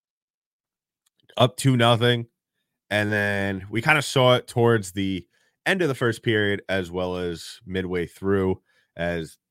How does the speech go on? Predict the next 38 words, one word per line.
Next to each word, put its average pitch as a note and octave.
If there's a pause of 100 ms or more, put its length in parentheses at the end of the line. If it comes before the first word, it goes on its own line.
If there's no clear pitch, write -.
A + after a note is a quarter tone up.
Edmonton A2
started G2
to G2
make F#2
their F2
way E2
back. D#2 (2500)
You B2
know, B2+
the A#2+
Lightning, D3
as, A#2
as, G#2
as G2+
much C#3
as A#2
it G#2+
would G2+
be G2+
concerning F#2+
in E2
years D#2+
past, D#2 (1040)
whether A2
or G2+
not, G2
you F#2
know, D#2+
they're F2
getting F#2
up F2
their D#2+
shots, C#2+
you D#2+
know, D2+
they're, D#2
they're, D#2
they're, D#2